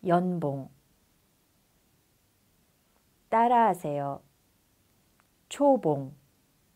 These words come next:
초봉. 따라하세요. 인상이 되다,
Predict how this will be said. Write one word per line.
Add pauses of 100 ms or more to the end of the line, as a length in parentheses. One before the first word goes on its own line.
(1900)
초봉. (2500)
따라하세요. (760)
인상이
되다,